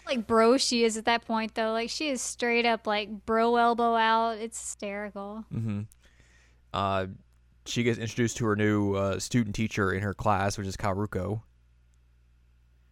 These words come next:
Speaker 2: And then they're all just, like, running around trying to get the festival done, and Karuko shows up to her, or talks to her, and is like,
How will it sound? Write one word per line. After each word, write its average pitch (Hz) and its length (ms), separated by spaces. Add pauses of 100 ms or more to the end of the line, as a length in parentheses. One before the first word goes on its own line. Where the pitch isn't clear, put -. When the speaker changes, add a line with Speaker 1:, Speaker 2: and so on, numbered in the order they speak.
(1900)
Speaker 2:
And 95 120
then 95 180
they're 92 200
all 92 160
just, 95 160
like, 92 200
running 101 260
around 92 540 (840)
trying 95 260
to 92 260
get 92 180
the 98 60
festival 98 420
done, 98 280
and 92 160
Karuko 95 460
shows 98 260
up 92 120
to 101 100
her, 98 100
or 98 60
talks 98 260
to 101 100
her, 95 120
and 95 80
is 92 40
like, 90 220